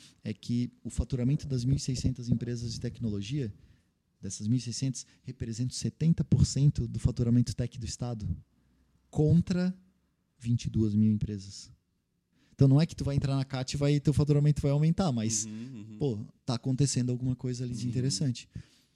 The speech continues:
Speaker 1: E, por último, um dado importante é, ah, ser associado, tu tá num estado que a gente já chegou num pib de seis ponto dois por cento de tecnologia. O, a média do Brasil é três.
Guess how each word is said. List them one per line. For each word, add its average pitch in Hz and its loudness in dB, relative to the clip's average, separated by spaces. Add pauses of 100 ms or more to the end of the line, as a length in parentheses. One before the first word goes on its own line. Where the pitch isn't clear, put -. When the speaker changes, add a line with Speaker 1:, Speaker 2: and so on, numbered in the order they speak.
(180)
Speaker 1:
E, 127 -4
por 143 2
último, 156 -2
um 139 -2
dado 131 -2
importante 135 6
é, 123 0 (300)
ah, 110 -4
ser 131 0
associado, 135 -2
tu - -12
tá 131 0
num 131 6
estado 131 -2
que 127 -4 (440)
a 107 -4
gente 117 2
já 135 0
chegou 123 0
num 127 4
pib 127 -2
de 123 -4
seis 135 -2
ponto 131 -4
dois 127 0
por - 4
cento - 0
de 104 -12
tecnologia. 101 -2 (720)
O, 101 -2 (160)
a 104 -2
média 113 2
do 113 -4
Brasil 107 0
é - -2
três. 123 -4